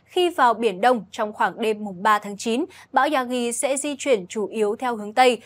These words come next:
cường độ có xu hướng mạnh lên do gặp các điều kiện thuận lợi về khí quyển, có gió, khí áp, đại dương, nhiệt độ nước biển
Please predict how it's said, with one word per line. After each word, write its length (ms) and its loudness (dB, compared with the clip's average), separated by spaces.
cường 200 2
độ 180 8
có 220 2
xu 220 -6
hướng 240 -4
mạnh 180 -6
lên 300 -2
do 300 -4
gặp 240 -6
các 180 -8
điều 180 -2
kiện 300 -2
thuận 160 -10
lợi 260 0
về 160 -4
khí 220 -10
quyển, 280 6
có 160 -4
gió, 460 6
khí 160 -6
áp, 240 6
đại 200 2
dương, 240 6
nhiệt 200 -2
độ 160 4
nước 240 -6
biển 240 4